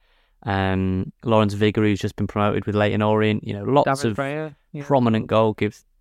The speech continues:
Speaker 1: David Raya, sorry, yeah, yeah, yeah, Demar, I think David Seaman might have been on as well. Um, you know, lots of, I mean, check that out if you haven't. Uh,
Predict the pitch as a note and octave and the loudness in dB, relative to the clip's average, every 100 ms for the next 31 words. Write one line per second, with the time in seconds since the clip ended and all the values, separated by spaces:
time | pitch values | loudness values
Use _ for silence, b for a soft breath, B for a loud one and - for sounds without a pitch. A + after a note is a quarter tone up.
0 | _ - B2+ B2+ B2 D3 E3 E3 - C3+ | _ 2 2 4 2 4 2 0 0 2
1 | C#3 C#3+ D3 - A#2+ C3 C3 B2 C3+ C3 | 2 0 -2 -2 0 0 0 0 0 -2
2 | D3 C#3+ - B2 B2 - C#3 D3 D3 C3+ | -4 -6 -4 -2 -2 -2 -2 0 0 -2
3 | C3 C#3+ C#3+ B2+ C#3 D#3 - _ _ _ | 0 0 0 0 0 0 -4 _ _ _
4 | _ - A2 G#2+ G#2+ G#2 - A#2+ G2+ B2 | _ -2 2 2 2 0 -2 0 2 2
5 | - - G2+ G#2+ G#2+ G2+ C3+ A2 G2+ F#2+ | 2 -2 -2 0 0 2 0 4 2 2
6 | G2+ G2+ F#2+ F#2+ | 0 0 0 -2